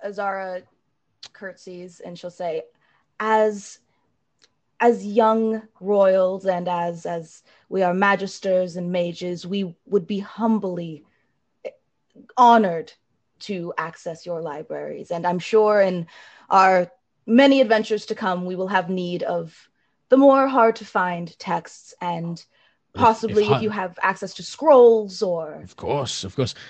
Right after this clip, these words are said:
Speaker 2: Uh, t-, Candlekeep is the greatest library in Faerun. If there is ever knowledge that you seek within our halls, you will find it. Uh, of that I can assure you.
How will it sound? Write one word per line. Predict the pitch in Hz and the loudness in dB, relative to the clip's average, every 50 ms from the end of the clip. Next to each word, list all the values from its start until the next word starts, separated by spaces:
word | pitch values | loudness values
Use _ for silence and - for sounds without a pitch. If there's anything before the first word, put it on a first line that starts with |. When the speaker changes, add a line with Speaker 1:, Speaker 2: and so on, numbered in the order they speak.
| - _ - | -20 _ -12
Speaker 2:
Uh, | - - - - _ _ 127 113 | -12 -12 -12 -16 _ _ -20 -20
t-, | 120 - 78 76 - - | -18 -18 -18 -18 -16 -10
Candlekeep | - - 147 165 151 131 113 - - 120 107 - 101 | -6 -4 -2 0 -2 -2 -4 -4 -4 -6 -4 -4 -6
is | 95 90 - | -8 -6 -6
the | 101 98 | -6 -6
greatest | 113 123 120 110 - 110 92 - 117 | -6 -6 -6 -6 -8 -8 -8 -8 -6
library | 113 120 113 101 110 104 87 80 - - _ _ _ _ | -6 -6 -6 -6 -6 -8 -8 -8 -10 -14 _ _ _ _
in | 110 95 85 | -12 -12 -10
Faerun. | 78 - 87 87 90 98 101 92 78 73 76 | -10 -10 -10 -10 -8 -6 -6 -6 -8 -8 -12
If | 71 - | -12 -8
there | - 104 107 113 | -8 -6 -6 -6
is | 107 107 | -4 -4
ever | 120 139 147 151 139 | -2 -2 0 0 0
knowledge | 139 139 143 139 135 139 123 - | 0 0 0 0 0 -2 -4 -4
that | 131 117 110 117 | -6 -8 -6 -6
you | 127 127 | -6 -6
seek | - - 117 90 69 - - - - _ _ _ _ _ _ _ _ _ _ | -4 -6 -6 -8 -10 -12 -20 -20 -20 _ _ _ _ _ _ _ _ _ _
within | 92 98 117 117 113 | -6 -6 -4 -4 -2
our | 110 113 120 | -2 -2 -4
halls, | - - 113 101 - - - - - | -2 -4 -4 -4 -4 -6 -8 -10 -10
you | 95 92 | -8 -8
will | 92 82 | -8 -8
find | - 101 92 78 76 - | -8 -8 -10 -10 -12 -14
it. | - - _ - - - _ _ _ _ _ _ _ _ _ - | -18 -20 _ -20 -20 -20 _ _ _ _ _ _ _ _ _ -18
Uh, | 80 82 85 78 92 101 117 - - _ _ _ _ - | -18 -18 -18 -20 -20 -20 -20 -20 -20 _ _ _ _ -20
of | 90 95 | -16 -14
that | 101 101 98 - | -12 -12 -12 -14
I | 90 | -14
can | - 113 107 | -12 -10 -10
assure | 101 95 - 87 82 76 | -10 -10 -10 -12 -12 -14
you. | 73 67 | -16 -18